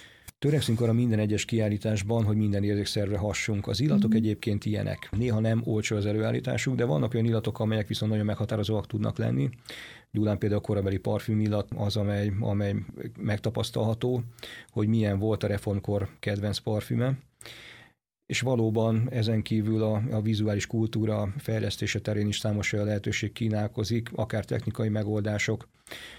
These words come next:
Speaker 1: vagy akár csak egy olyan levéltári
Speaker 2: Hologramok
Speaker 1: Igen,
Speaker 2: például.
Speaker 1: hologramok, vagy akár egy korábbi levéltári forrás bemutatásával,
Speaker 2: Mhm.
Speaker 1: amely érdekes lehet a nagy közönség számára, hiszen az ezernyolcszáznyolcvanas évekbeli inventárium már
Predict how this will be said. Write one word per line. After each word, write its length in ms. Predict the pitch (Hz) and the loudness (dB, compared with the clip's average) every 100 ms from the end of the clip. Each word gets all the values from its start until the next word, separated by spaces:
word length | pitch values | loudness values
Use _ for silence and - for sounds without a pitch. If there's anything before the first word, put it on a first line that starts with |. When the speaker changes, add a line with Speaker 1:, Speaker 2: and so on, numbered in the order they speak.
| - | -6
Speaker 1:
vagy 180 | 107 110 | 0 0
akár 200 | 98 110 | 0 0
csak 140 | 107 | 2
egy 100 | 107 | 2
olyan 120 | 110 | 4
levéltári 440 | 110 107 104 110 107 | 4 2 2 2 4
Speaker 2:
Hologramok 760 | 175 165 170 165 165 170 - - | 4 4 4 4 4 4 2 0
Speaker 1:
Igen, 160 | 151 | 2
Speaker 2:
például. 200 | 110 110 | 2 4
Speaker 1:
hologramok, 440 | 117 117 113 110 110 | 4 4 2 0 0
vagy 100 | 113 | 0
akár 160 | 107 | 0
egy 60 | 107 | 0
korábbi 260 | 117 107 | 0 2
levéltári 380 | 107 107 107 107 | 2 2 0 -2
forrás 340 | - 113 110 113 | -2 -2 -2 0
bemutatásával, 920 | 113 113 190 202 - 117 113 123 127 | 0 2 4 4 2 2 2 2 2
Speaker 2:
Mhm. 100 | 123 - - - - - - 101 | -2 -10 -16 -14 -16 -14 -4 0
Speaker 1:
amely 340 | 104 104 101 107 | 2 2 0 0
érdekes 400 | 113 110 107 - | 0 0 0 -2
lehet 160 | 107 | 0
a 20 | 107 | 0
nagy 140 | 101 | 0
közönség 400 | 107 107 - 98 | 0 0 0 -2
számára, 540 | - 113 113 110 110 - - - - - | 0 2 2 2 0 -4 -14 -20 -20 -10
hiszen 200 | - 127 | -2 0
az 100 | 120 | 2
ezernyolcszáznyolcvanas 880 | 131 113 117 110 101 110 101 107 - | 4 4 2 2 2 2 2 0 0
évekbeli 400 | 110 107 104 101 | 0 0 0 2
inventárium 600 | 110 107 98 104 104 104 | 2 2 0 -2 0 0
már 340 | 104 104 101 | 0 0 -2